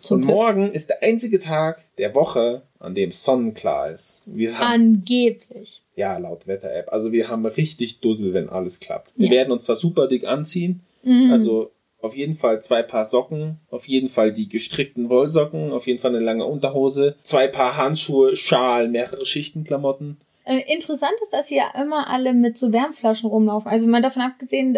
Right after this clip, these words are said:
Speaker 1: also so alle Angestellte, ne? Die haben immer sehr dicke Jacken an, verständlich. Und, ähm, die haben, also vor allem die Frauen haben immer so Wärmflaschen dabei.
Speaker 2: Ist mir noch nie aufgefallen.
Speaker 1: Echt nicht?
Speaker 2: Nee.
Speaker 1: Die ganzen Ticketverkäuferinnen, die haben alle Wärmflaschen auf dem Schoß.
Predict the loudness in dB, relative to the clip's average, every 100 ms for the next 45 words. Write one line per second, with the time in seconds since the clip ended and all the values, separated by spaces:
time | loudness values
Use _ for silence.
0 | -2 -2 0 2 0 2 0 4 4 4
1 | 0 -6 -8 -8 -4 -4 -4 _ -2 2
2 | 2 2 0 0 2 2 0 2 2 2
3 | 0 0 0 -4 -6 _ -6 -4 -2 -6
4 | -4 -6 -8 _ 2 4 4 2 -2 -4
5 | -2 0 0 -2 0 0 2 0 -2 -2
6 | 0 0 0 0 -2 -2 0 0 2 2
7 | 2 2 2 2 2 0 -2 -4 0 2
8 | 2 2 0 0 -4 _ -16 -8 -4 -2
9 | -2 -4 -4 -6 _ -16 -16 -18 _ _
10 | -8 -2 4 4 2 -8 -12 -12 -14 _
11 | 0 2 0 -4 -6 -2 0 0 0 -2
12 | 0 -2 -2 -4 -2 4 4 4 4 2
13 | 0 0 -2 -2 -4 -2 0 -2 0 -2
14 | 0 -2 -4 -10